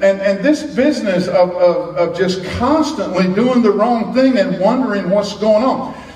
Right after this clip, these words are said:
Ha-, have you ever known anybody that it's almost like, it's, it's almost like, I, I, I'm, I'm trying to illustrate it some way. It's almost like every morning they take their hand, lay it on the table, and frail it with a hammer.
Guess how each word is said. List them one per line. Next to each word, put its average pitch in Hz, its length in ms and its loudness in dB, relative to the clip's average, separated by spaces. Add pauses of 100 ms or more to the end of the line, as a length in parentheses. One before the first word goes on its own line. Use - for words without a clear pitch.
Ha-, 208 120 2
have 190 220 0
you 302 140 4
ever 302 220 4
known 226 360 0
anybody 220 580 0
that 175 180 2
it's 170 180 -4
almost 240 480 2
like, 151 540 0
it's, - 220 -12
it's 165 160 -2
almost 214 340 0
like, 165 200 2
I, 165 120 0
I, 160 380 0
I'm, 151 420 -4
I'm 135 80 -6
trying 208 260 -2
to 196 100 -2
illustrate 127 560 0
it 123 120 -6
some 170 240 -2
way. 120 340 -2 (480)
It's 175 180 2
almost 233 340 2
like 202 260 2
every 214 240 -2
morning 175 340 2
they 165 140 -2
take 196 260 2
their 190 200 -4
hand, 170 320 -2
lay 165 140 2
it 170 60 2
on 165 120 -4
the 156 120 -4
table, 151 400 0
and 131 200 -2
frail 139 340 -2
it 127 140 -6
with 120 140 -6
a 120 60 -4
hammer. 120 400 -6